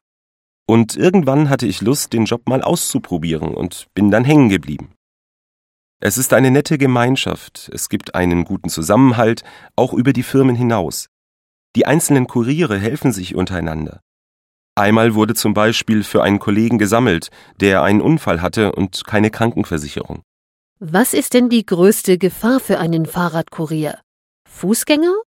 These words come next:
Speaker 2: oder Autofahrer?
Speaker 1: Naja, auch andere Fahrradfahrer sind nicht zu unterschätzen.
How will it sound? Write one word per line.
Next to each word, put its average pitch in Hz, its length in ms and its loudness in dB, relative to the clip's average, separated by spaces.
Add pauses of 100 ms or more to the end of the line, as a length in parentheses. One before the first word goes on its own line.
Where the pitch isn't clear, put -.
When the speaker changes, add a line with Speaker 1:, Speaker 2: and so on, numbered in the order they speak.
(240)
Speaker 2:
oder 254 260 2
Autofahrer? 156 760 -8 (340)
Speaker 1:
Naja, 131 600 2 (340)
auch 131 180 0
andere 135 360 0
Fahrradfahrer 92 720 -4
sind 87 180 -6
nicht 92 180 -6
zu 101 100 -2
unterschätzen. - 640 -8